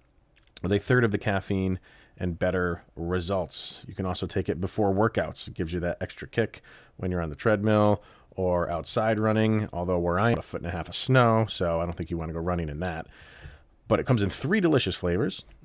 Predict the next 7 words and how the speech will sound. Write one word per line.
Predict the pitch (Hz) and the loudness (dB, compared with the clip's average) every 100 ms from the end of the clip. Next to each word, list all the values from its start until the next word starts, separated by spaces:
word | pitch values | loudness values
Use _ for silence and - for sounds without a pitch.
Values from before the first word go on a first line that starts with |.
| - | -4
peanut | 156 120 | 0 2
butter | 107 90 | 0 -2
honey, | - 131 180 240 - _ - - | 0 0 0 -4 -10 _ -20 -12
chocolate | - 127 110 - | 0 0 0 -2
coconut, | 107 107 104 101 _ | -2 2 0 -2 _
and | 95 90 | -4 -4
chocolate | - 95 87 98 - | -2 -4 -2 -2 -2